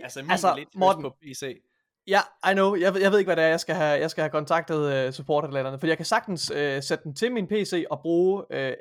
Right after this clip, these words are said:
Speaker 2: Xbox har ligesom deres egen tjeneste, øh, sådan noget Xbox-tilbehør.
Speaker 1: Ja.
Speaker 2: Øh, Xbox Access-, Accessories hedder den, hvor du ligesom kan gå ind og fine-tune og lave, øh, profiler til din, øh, controller, øhm, og alle sådan nogle ting, øh, øh, justere sensitivity. Og der er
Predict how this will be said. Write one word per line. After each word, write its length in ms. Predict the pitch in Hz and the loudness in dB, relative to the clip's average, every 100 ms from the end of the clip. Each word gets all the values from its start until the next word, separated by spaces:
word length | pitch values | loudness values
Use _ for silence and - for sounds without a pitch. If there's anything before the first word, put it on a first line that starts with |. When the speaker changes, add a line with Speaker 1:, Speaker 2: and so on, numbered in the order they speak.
| 185 | -6
Speaker 2:
Xbox 280 | - 160 - | -4 -4 0
har 160 | 175 | 0
ligesom 200 | 147 151 | 0 -2
deres 180 | 151 139 | -4 -4
egen 280 | - 151 170 | -4 -6 -6
tjeneste, 500 | - 160 170 151 139 135 | -8 -8 -8 -10 -10 -8
øh, 160 | 139 | -8
sådan 100 | 135 | -6
noget 240 | 147 139 151 | -8 -8 -6
Xbox-tilbehør. 840 | - 139 - - 165 165 151 143 127 _ _ | -4 -4 -6 -8 -6 -4 -4 -4 -6 _ _
Speaker 1:
Ja. 100 | 147 147 151 | -6 -4 -4
Speaker 2:
Øh, 220 | 147 220 | -2 -2
Xbox 340 | - 180 - | 0 0 0
Access-, 320 | 180 - 190 - | -2 -2 -4 -6
Accessories 540 | 165 - 196 170 147 147 | -8 -6 -4 -2 -4 -2
hedder 120 | 135 | -4
den, 100 | 135 | -4
hvor 80 | 143 | -6
du 60 | |
ligesom 200 | 156 160 | -6 -6
kan 100 | 151 | -4
gå 120 | 147 | 2
ind 180 | 180 196 170 | 2 2 0
og 220 | 147 - - _ - | 0 -2 -14 _ -2
fine-tune 580 | 180 190 - 190 180 175 | -2 -2 -4 -4 -2 -4
og 120 | 147 | -4
lave, 320 | 147 139 139 | -4 -4 -6
øh, 40 | 139 139 | -6 -8
profiler 440 | 160 208 180 143 | -10 -6 -2 -4
til 260 | 139 160 147 | -4 -8 -8
din, 300 | 147 139 135 _ _ _ | -10 -10 -14 _ _ _
øh, 240 | 147 143 | -6 -6
controller, 640 | 135 143 139 165 180 185 180 | -6 -10 -4 0 2 2 0
øhm, 440 | 143 147 135 131 127 | -4 -6 -6 -12 -10
og 160 | - | -2
alle 100 | 180 | -2
sådan 100 | 180 | -2
nogle 80 | 165 | -6
ting, 220 | 147 165 143 | -8 -8 -8
øh, 100 | 135 131 - - | -12 -14 -18 -8
øh, 200 | 147 139 | -8 -6
justere 320 | 151 - 170 | -8 -2 -2
sensitivity. 580 | 143 151 - 220 240 185 147 _ _ | -4 -8 -6 -4 -2 -2 -4 _ _
Og 80 | - | -2
der 60 | |
er 40 | 190 | -2